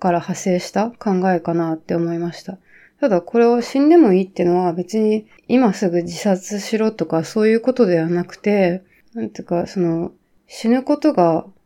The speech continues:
もう怖くないんだっていうことですね。あとは、まあ、そのいい死に方をするために今をどう生きるか。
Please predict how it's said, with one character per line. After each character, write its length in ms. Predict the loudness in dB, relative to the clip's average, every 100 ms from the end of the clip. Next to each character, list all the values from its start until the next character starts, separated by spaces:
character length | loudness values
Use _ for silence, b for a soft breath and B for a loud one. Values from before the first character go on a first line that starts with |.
| _
も 180 | -2 -2
う 20 |
怖 280 | 2 2 4
く 140 | 2
な 180 | 2 2
い 320 | 0 -2 -10 _ _ _ -2
ん 140 | 0
だ 140 | 2 0
っ 100 | -2
て 160 | -4
い 100 | -2 -2
う 60 |
こ 160 | -4 -8
と 360 | -4 -2 -2 -8 _ _
で 140 | -8 -8
す 160 | -4
ね。 260 | -2 -2 -4 -12 _ _ _
あ 100 | -8
と 180 | -2 2
は、 380 | 2 2 -2 -8 -6
ま 180 | -2 -2
あ、 120 | -6 -16 _
そ 60 | -4
の 160 | -4
い 120 | -4 -8 _ -4
い 240 | 0 0
死 180 | 0 0
に 140 | 0
方 320 | 0 -2 0
を 80 | 0
す 160 | -2 -2
る 120 | -2
た 120 | 0
め 160 | 0 0
に 440 | 0 0 -2 -6 _ _ -6
今 280 | 0 2 2
を 100 | 2
ど 140 | 0
う 100 | 0
生 20 |
き 180 | -2 -4
る 120 | -4
か。 260 | -2 -6 -8